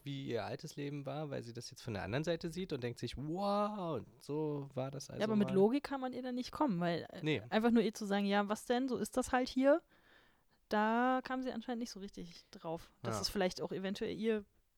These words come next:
Speaker 2: Pech gewesen sein könnte.
Speaker 1: Aber stimmt, das
Speaker 2: Ah.
Speaker 1: ist jetzt der große Erkenntnismoment,
Speaker 2: Genau.
Speaker 1: der ihr ganzes Wesen verändern wird.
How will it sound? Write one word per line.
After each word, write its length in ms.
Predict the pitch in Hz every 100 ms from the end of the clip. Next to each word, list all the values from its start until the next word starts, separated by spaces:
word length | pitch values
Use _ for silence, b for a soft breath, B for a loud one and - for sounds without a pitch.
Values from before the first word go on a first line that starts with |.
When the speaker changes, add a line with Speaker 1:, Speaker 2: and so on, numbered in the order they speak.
| _ _ _
Speaker 2:
Pech 240 | 208 170 -
gewesen 360 | 170 165 170
sein 160 | 170 165
könnte. 280 | 175 165 165 B B B B -
Speaker 1:
Aber 80 |
stimmt, 220 | 120 - 101
das 120 | -
Speaker 2:
Ah. 40 |
Speaker 1:
ist 100 | 117
jetzt 180 | 131 -
der 80 | 117
große 500 | - 113 - 123 113
Erkenntnismoment, 920 | - - 131 127 147 - 143 135 143
Speaker 2:
Genau. 340 | 226 233 175 165 b b b _
Speaker 1:
der 180 | 117 113
ihr 100 | 107
ganzes 380 | 113 113 120 -
Wesen 320 | 110 120 117
verändern 480 | 113 101 98 95 87
wird. 260 | 85 -